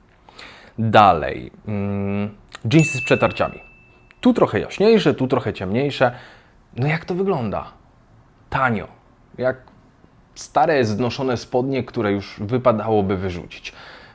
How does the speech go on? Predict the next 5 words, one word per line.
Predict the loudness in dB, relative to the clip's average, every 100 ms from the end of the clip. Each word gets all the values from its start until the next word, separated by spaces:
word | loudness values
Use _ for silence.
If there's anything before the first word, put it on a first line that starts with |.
| _ -8
Psuje | 0 6 6
to | 6
całą | 2 0 0
sylwetkę. | 0 -2 -4 -8 -12 -14 -18 _ _ _ -20 -6
Zobacz, | -2 0 -2